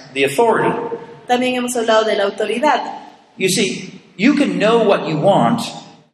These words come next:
Speaker 2: Tú puedes saber lo que tú quieres.
Speaker 1: You want your child to do that or to do that.
Speaker 2: Tú quieres que tu hijo haga tal o cual cosa.
Speaker 1: But somehow you have to make them do that. <laughs>
Speaker 2: Pero de alguna manera tienes que hacer que lo hagan.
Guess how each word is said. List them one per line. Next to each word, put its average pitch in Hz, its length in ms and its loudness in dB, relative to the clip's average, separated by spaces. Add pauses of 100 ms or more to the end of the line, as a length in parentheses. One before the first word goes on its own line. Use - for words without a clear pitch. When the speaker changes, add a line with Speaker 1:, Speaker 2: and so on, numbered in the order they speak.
(340)
Speaker 2:
Tú 330 120 -4
puedes 330 320 0
saber 254 480 0
lo 202 120 2
que 202 100 -4
tú 220 180 -8
quieres. 202 300 -2
Speaker 1:
You 151 80 6
want 170 200 6
your 202 100 0
child 143 320 2
to 123 100 -4
do 131 140 -4
that 113 340 4
or 127 140 4
to - 120 -8
do 120 220 2
that. 95 500 0
Speaker 2:
Tú 269 120 -12
quieres 269 280 2
que 240 100 2
tu 240 140 -4
hijo 247 240 -2
haga 220 300 4
tal 226 340 0
o - 140 -10
cual 185 220 -2
cosa. 214 420 -2 (880)
Speaker 1:
But 196 160 2
somehow 247 460 4
you 208 160 0
have 208 300 2
to 185 280 2 (380)
make 349 360 2
them - 180 2
do - 260 2
that. - 320 -2
<laughs> - 220 -6
Speaker 2:
Pero 262 180 4 (180)
de 254 80 4
alguna 311 380 2
manera 277 340 0
tienes 294 280 0
que 240 100 0
hacer 254 240 -2
que 247 100 -2
lo 240 140 4
hagan. 226 540 0